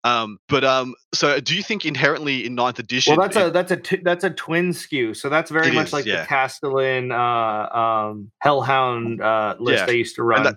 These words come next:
Speaker 1: and that's
Speaker 2: where you're,
Speaker 1: because
Speaker 2: you're skewing in two different directions where you're like, you, you can't kill both of these.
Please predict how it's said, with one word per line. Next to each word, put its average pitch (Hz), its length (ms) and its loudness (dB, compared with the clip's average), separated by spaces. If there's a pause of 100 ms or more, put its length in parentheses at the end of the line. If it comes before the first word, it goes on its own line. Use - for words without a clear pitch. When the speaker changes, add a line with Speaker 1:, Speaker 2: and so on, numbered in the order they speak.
(140)
Speaker 1:
and 147 100 -2
that's 143 120 6
Speaker 2:
where 143 80 2
you're, 156 80 4
Speaker 1:
because 160 120 2
Speaker 2:
you're 160 120 4
skewing 180 420 4
in 147 80 0
two 180 220 2
different 151 320 0
directions 143 460 0
where 147 100 2
you're 147 80 0
like, 135 220 0 (220)
you, 175 220 -4
you 170 180 2
can't 190 460 2
kill 185 260 0
both 180 320 0
of 139 160 -2
these. 104 540 -4